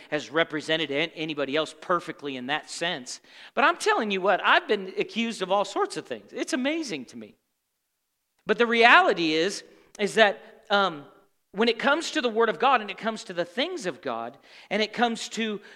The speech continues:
the reality of the truths of God, you have to establish your life upon those truths,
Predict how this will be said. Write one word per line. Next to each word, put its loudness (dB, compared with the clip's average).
the 2
reality 6
of 6
the 2
truths -2
of -4
God, -2
you 6
have 4
to 2
establish 0
your 0
life 0
upon -2
those -6
truths, -16